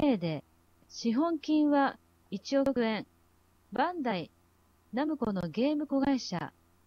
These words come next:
バンダイナムコゲームスが七十五パーセント、ディーエヌエーが二十五パーセント出資し、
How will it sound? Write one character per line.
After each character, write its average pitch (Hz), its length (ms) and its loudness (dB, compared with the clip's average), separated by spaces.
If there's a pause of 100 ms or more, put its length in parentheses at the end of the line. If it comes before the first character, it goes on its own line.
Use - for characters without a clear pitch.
(220)
バ 254 160 0
ン 330 140 -4
ダ 196 160 0
イ 147 100 -8 (240)
ナ 185 100 -4
ム 294 140 0
コ 330 160 -4
ゲ 311 100 -2
ー 330 140 -2
ム 254 120 2
ス 196 160 -8
が 156 300 -6 (180)
七 220 220 0
十 247 280 -2
五 160 100 -6
パ 202 100 -4
ー 240 140 -2
セ 240 200 -4
ン 220 60 -6
ト、 - 300 -8 (920)
デ 240 60 -4
ィ 320 280 -2
ー - 120 -6
エ 311 140 -2
ヌ 320 60 -2
エ 311 300 0
ー 220 40 0
が 185 260 -2
二 269 160 -4
十 311 200 -2
五 190 120 -2
パ 247 140 -2
ー 269 80 -2
セ 302 200 -4
ン 254 60 -2
ト 294 160 -4
出 - 220 -10
資 - 260 -10
し、 180 300 -8